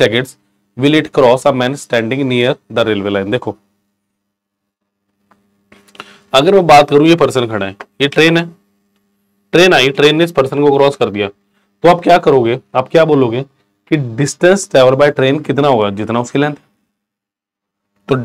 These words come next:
distance, speed into time, तो distance है two hundred, Speed कितनी है मेरे पास बेटा, forty kilometer per hour, यानी five by ten into time।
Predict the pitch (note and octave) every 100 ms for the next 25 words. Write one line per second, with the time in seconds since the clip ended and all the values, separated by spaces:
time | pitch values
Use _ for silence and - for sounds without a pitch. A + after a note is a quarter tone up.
0 | A2+ C#3 D#3 - A#2 C3+ - - _ _
1 | _ - _ _ _ _ _ _ - -
2 | _ _ _ _ _ - _ - - C#3+
3 | C3+ B2+ B2 A2 F2+ - _ _ - -
4 | _ _ _ _ _ _ A#2 B2 - B2
5 | C3+ - D3 D#3 D3+ D#3 - _ _ _
6 | _ _ _ A2+ B2+ C3 C3 - - _
7 | _ _ _ _ _ _ - C#3 C#3 C#3+
8 | C#3 C#3 C3+ C#3 C3 C3 D#3+ E3+ _ _
9 | _ - _ _ _ _ _ - - -
10 | A#2 - G#3 C3+ B2+ C3 C3+ C3 B2+ B2+
11 | C3+ A#2+ A#2+ C3 B2+ D3 - - - _
12 | _ _ _ _ _ _ _ _ _ _
13 | - - _ - - _ _ - - _
14 | _ - A2 A2+ G#2